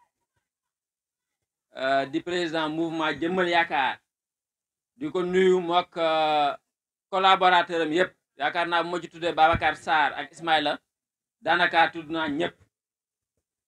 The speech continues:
Di nuyu mon ami et frère Gora Gueye Thiam. Gora, yaakaar naa ni ñoo nekkoon ci xeex bi. Xamante bi yàggul naam,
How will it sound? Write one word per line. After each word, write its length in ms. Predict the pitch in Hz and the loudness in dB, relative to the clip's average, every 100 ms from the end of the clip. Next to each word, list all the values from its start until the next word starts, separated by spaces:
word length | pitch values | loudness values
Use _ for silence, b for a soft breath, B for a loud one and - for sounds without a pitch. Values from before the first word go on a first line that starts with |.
| _ _ _ | _ _ _
Di 120 | 175 | -6
nuyu 400 | 202 226 208 127 - _ _ _ _ _ _ _ - | 0 2 2 0 -6 _ _ _ _ _ _ _ -8
mon 220 | 156 180 | -4 2
ami 180 | 196 208 | 2 4
et 160 | 202 185 | 4 4
frère 400 | 202 185 170 143 | 2 2 2 0
Gora 300 | 190 202 180 | 2 2 2
Gueye 280 | 185 180 - _ | 0 -2 -6 _
Thiam. 320 | - 175 123 - _ _ _ _ _ _ _ _ _ _ _ _ _ _ _ | 2 2 2 -8 _ _ _ _ _ _ _ _ _ _ _ _ _ _ _
Gora, 340 | 131 190 196 196 | -2 0 2 4
yaakaar 340 | 196 190 180 | 4 4 0
naa 160 | 180 180 | 0 -2
ni 440 | 180 170 156 123 _ _ _ _ _ _ _ _ _ _ _ _ _ _ _ _ | -2 -2 -4 -8 _ _ _ _ _ _ _ _ _ _ _ _ _ _ _ _
ñoo 180 | 139 180 | -4 -2
nekkoon 360 | 185 180 175 160 | 0 0 -2 -8
ci 80 | 170 | -8
xeex 260 | 175 156 131 | -2 -2 -4
bi. 200 | 143 - _ _ _ _ _ _ _ _ _ _ _ _ _ _ _ _ - | -12 -14 _ _ _ _ _ _ _ _ _ _ _ _ _ _ _ _ -10
Xamante 340 | 185 196 196 | -2 0 0
bi 120 | 175 175 | -2 2
yàggul 360 | 185 180 170 | 4 2 -2
naam, 240 | 170 190 | 2 0